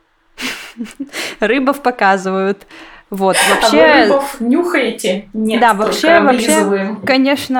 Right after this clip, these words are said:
Speaker 1: этот вопрос, он такой, э, ну, типа, з-, запах вагины, он у всех почему-то заботил всегда.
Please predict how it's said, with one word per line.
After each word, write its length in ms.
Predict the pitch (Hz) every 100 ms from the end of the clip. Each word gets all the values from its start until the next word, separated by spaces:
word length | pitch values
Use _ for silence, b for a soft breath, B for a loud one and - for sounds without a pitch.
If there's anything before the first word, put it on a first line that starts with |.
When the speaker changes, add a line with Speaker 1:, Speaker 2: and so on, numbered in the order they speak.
| 240
Speaker 1:
этот 340 | 202 220 -
вопрос, 460 | 220 214 226 277 -
он 100 | 226
такой, 520 | 226 226 208 180 -
э, 460 | - 180 180 180 180
ну, 160 | 190 233
типа, 640 | - 214 190 180 151 107
з-, 200 | 196 190 -
запах 580 | 208 220 233 233 202 -
вагины, 600 | 202 196 202 320 285 202
он 300 | 226 226 262
у 80 | 196
всех 380 | - - 269 -
почему-то 680 | 226 - 196 233 233 196 190 B B B _
заботил 640 | 202 226 180 196 175 160
всегда. 540 | 151 - 165 156 147